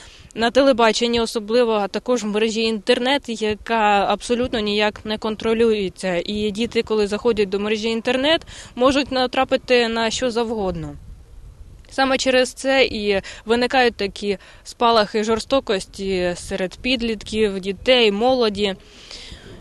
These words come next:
І, звісно, якщо починається все з дитинства, з молоді, і потім не контролюється, людина не може навчитися контролювати свої емоції, свої вчинки,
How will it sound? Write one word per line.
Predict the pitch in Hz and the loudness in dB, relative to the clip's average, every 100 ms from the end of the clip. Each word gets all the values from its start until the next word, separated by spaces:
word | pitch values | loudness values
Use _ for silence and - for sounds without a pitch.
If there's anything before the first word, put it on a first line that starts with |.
| - | -4
І, | 302 320 | 2 2
звісно, | 294 359 294 | 4 2 2
якщо | 285 240 311 320 294 269 | 2 2 2 4 4 4
починається | 262 285 285 277 262 262 | 2 2 4 4 4 2
все | - 269 | 2 0
з | |
дитинства, | 262 277 339 311 - 254 | 0 0 0 0 4 4
з | 240 | 4
молоді, | 247 294 294 220 226 240 | 2 2 2 2 0 0
і | 226 | 0
потім | 226 262 262 240 | 0 0 2 2
не | 254 | 2
контролюється, | 247 240 240 240 294 277 - 240 | 0 0 2 2 2 2 2 2
людина | 240 262 254 240 | 2 4 4 4
не | 254 294 277 247 - | 4 6 8 6 4
може | 254 277 226 | 2 4 4
навчитися | 220 214 - 208 202 202 | 2 0 0 0 -2 -2
контролювати | 240 226 247 240 220 190 - | -2 0 2 4 4 2 0
свої | 185 208 220 214 220 - | -4 -2 -2 0 -2 0
емоції, | 214 269 294 - 262 | 2 2 0 2 0
свої | 233 214 208 | 2 -2 -2
вчинки, | 196 - 277 269 220 254 | -2 0 2 0 2 2